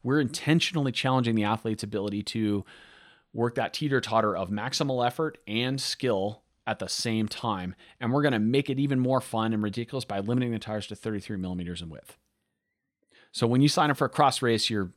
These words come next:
you're checking the box of equipment limits on purpose, which is kind of weird in a way,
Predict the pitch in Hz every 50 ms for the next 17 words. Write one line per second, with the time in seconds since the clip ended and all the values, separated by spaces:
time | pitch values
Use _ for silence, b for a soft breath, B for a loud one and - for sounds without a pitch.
0 | _ - - 120 127 131 127 120 117 - _ _ - - - - 156 147 - 151
1 | 139 127 113 107 92 92 104 101 110 - - - 113 104 98 92 - - 123 -
2 | 131 131 - 120 123 120 120 117 110 - - - 104 101 95 90 - - 127 123
3 | - - - - - - - - - _ _ _ _ _ - 131 135 143 - -
4 | 147 139 117 98 101 110 113 120 113 104 98 90 87 87 90 90 98 104 110 117